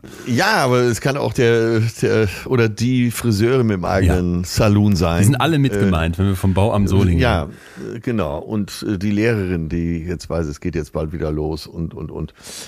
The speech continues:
Speaker 1: Äh, alle sind gemeint. Ja, wie kann das gelingen? Es, äh, wie, du hast es ja zwischendurch schon,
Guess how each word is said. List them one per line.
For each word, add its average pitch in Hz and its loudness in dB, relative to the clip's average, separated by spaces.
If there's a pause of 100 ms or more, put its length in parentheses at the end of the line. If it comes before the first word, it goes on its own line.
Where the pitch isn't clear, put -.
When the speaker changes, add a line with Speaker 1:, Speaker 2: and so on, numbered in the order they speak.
(220)
Speaker 1:
Äh, 104 0
alle 165 -2
sind 92 -2
gemeint. 67 -12
Ja, 110 -8
wie 92 -10
kann 107 -6
das 98 -4
gelingen? 104 -6
Es, - -10
äh, 95 -12 (340)
wie, 113 -4 (140)
du 120 0
hast 190 -2
es 214 -4
ja 160 -2
zwischendurch 147 -4
schon, - -8